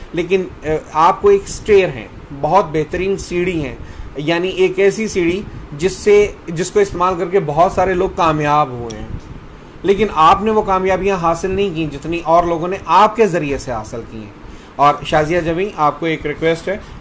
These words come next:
कि, अ, कर्जा किसी को ना दीजिएगा,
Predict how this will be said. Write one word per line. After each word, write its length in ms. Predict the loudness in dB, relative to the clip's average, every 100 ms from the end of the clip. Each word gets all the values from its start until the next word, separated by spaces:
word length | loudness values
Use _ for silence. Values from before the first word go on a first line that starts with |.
| -8
कि, 280 | -2 0 0
अ, 400 | 0 -2 -2 -2
कर्जा 320 | 0 2 2
किसी 300 | 2 -2 -6
को 140 | -6 -4
ना 220 | -2 -4
दीजिएगा, 480 | -4 -4 -2 -2